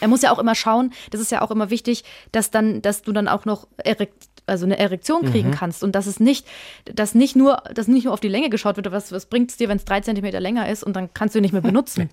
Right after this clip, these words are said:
Speaker 2: <laughs> Total.
Speaker 1: So, ähm, und dann ist es so, dass dieser Eingriff, der dauert ein bis zwei Stunden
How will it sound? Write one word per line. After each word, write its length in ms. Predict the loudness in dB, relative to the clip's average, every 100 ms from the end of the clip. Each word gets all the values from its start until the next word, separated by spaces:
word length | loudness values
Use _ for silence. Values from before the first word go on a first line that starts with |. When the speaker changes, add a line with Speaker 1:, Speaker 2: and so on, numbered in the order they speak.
| -12
Speaker 2:
<laughs> 120 | -10
Total. 400 | -6 -2 0 0
Speaker 1:
So, 220 | 0 0 -2 -10 0
ähm, 120 | 2
und 180 | 4 2
dann 80 | 2
ist 100 | 0
es 140 | 0
so, 80 | 0
dass 220 | 0 0
dieser 240 | 0 0 0
Eingriff, 320 | 0 -2 -2
der 100 | -2
dauert 400 | 2 2 2 0
ein 200 | -2 -4
bis 140 | -6
zwei 220 | -6 -4
Stunden 360 | -2 -4 -6